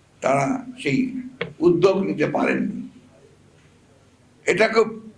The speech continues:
স্বাভাবিক ছিল এই জন্যে যে আগের সরকার নিজেদেরকে মনে করতেন যে তারা ভারতের কাছে অনেকখানি ঋণী এবং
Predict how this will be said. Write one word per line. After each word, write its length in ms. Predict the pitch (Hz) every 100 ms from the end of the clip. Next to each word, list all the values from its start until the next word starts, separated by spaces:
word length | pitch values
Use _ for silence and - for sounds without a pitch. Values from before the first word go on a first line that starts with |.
| _ _ _
স্বাভাবিক 520 | - 165 202 233 240
ছিল 120 | 202 170
এই 100 | 170
জন্যে 280 | 185 165 160 - - - - - -
যে 60 |
আগের 280 | 147 180 214
সরকার 460 | 208 180 190 180 175
নিজেদেরকে 340 | 175 180 170
মনে 240 | 160 165
করতেন 360 | 175 175 170 165 - - - - -
যে 80 | 127
তারা 200 | 156 147
ভারতের 480 | 143 - - -
কাছে 500 | 143 127 139 - - - - _ _ _ _
অনেকখানি 800 | - 165 190 196 - 185 156 139 - - - - _ -
ঋণী 400 | 165 196 190 - - - - _ - - _ _
এবং 380 | 143 147 131 -